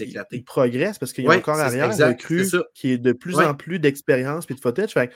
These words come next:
Speaker 1: qu'on sait jamais qu'ils peuvent sortir un super beau show. Ils ont Derrick Henry là, qui est, qui reste encore là, un stud, qui est incroyable. Fait dans le fond, est-ce que les Dolphins vont avoir autant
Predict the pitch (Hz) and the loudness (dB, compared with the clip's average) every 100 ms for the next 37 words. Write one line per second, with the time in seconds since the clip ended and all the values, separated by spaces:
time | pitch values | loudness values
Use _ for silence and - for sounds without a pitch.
0 | - - _ 131 131 151 151 160 233 - | -16 -20 _ -4 0 0 2 0 -2 -8
1 | 127 123 - 131 - 180 160 123 - 156 | -10 -8 -6 -6 -4 -6 -4 -6 -2 0
2 | 156 131 120 170 196 127 127 170 - 160 | 0 -2 -4 -4 -4 -2 -2 -4 -4 -4
3 | 156 190 190 156 151 123 117 - _ - | -4 -2 0 0 0 -4 -6 -16 _ -8
4 | 127 120 123 156 165 139 127 110 - 147 | -6 -4 -2 -2 -2 -2 -4 -6 -2 0
5 | 170 175 120 127 123 120 117 135 190 - | 0 -4 -8 -8 -2 -2 -2 -4 -8 -14
6 | _ _ _ _ 131 120 - 175 196 202 | _ _ _ _ 0 0 0 -2 -2 -6
7 | _ - 117 - 190 180 139 127 - 180 | _ -8 -6 -4 0 0 2 0 -2 -6
8 | 147 120 127 - 151 147 143 170 175 175 | -4 -2 -4 -2 -2 -2 -2 -4 -4 -6